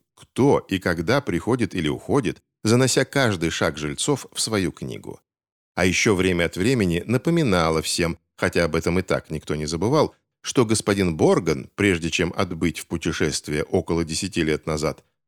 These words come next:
оставил ключи именно ей, Присцилле Поуп,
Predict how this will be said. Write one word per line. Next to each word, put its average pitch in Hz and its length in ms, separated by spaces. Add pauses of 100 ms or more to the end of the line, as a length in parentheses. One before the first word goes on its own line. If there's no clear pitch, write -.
(100)
оставил 156 520
ключи 117 320
именно 139 480
ей, 151 480 (160)
Присцилле 92 600
Поуп, 113 480